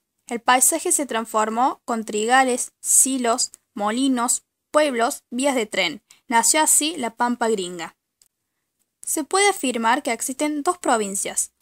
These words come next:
una antes y otra después del tendido del ferrocarril. Antes, la mayoría de la población residía en el norte y noroeste. Después, el centro y el sudoeste fueron la porción más poblada.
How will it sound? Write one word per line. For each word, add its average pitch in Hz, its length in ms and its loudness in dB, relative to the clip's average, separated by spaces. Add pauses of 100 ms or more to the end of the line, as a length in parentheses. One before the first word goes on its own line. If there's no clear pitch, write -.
(140)
una 349 360 4
antes 320 440 0
y 262 80 -4
otra 262 220 -4
después 226 580 -6
del 226 180 -6
tendido 254 460 -2
del 277 100 -2
ferrocarril. 190 720 -6 (540)
Antes, 311 460 4
la 240 100 -2
mayoría 233 480 2
de 277 80 2
la 226 160 -4
población 208 640 0 (460)
residía 294 520 2
en 330 80 2
el 233 160 0
norte 240 320 0
y 294 80 0
noroeste. 202 760 -2
Después, 247 760 -2
el 220 160 -6
centro 262 480 0
y 214 60 2
el 190 80 -2
sudoeste 214 580 -4
fueron 320 300 2
la 254 100 0
porción 247 420 2
más 302 220 4
poblada. 185 540 0